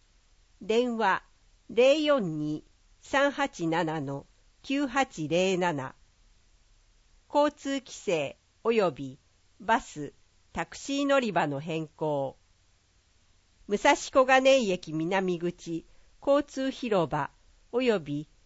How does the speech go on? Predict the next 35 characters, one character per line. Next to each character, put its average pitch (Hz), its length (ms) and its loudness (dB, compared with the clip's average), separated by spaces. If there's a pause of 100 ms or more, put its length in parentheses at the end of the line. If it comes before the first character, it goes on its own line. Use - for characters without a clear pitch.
(200)
小 226 160 -2
金 277 340 4
井 170 200 0 (120)
宮 254 260 2
地 277 160 -6
楽 269 260 0
器 262 160 -8
ホ 254 260 6
ー - 20 2
ル 160 260 -4
南 247 440 0
側 233 320 4
周 214 320 -2
辺 190 320 -4
で 170 260 -4 (640)
交 294 200 2
通 285 260 -4
規 - 100 -18
制 190 300 2
を 151 180 2
行 175 180 -4
い 160 280 -4
ま 151 160 -6
す。 - 260 -20 (600)
ま 190 160 0
た、 196 320 0 (440)
交 294 220 2
通 294 200 -6
規 294 160 -8
制 202 320 0
に 165 140 -2
伴 185 460 0
い、 131 220 -8 (520)
ジ 233 140 -4
ェ 294 140 6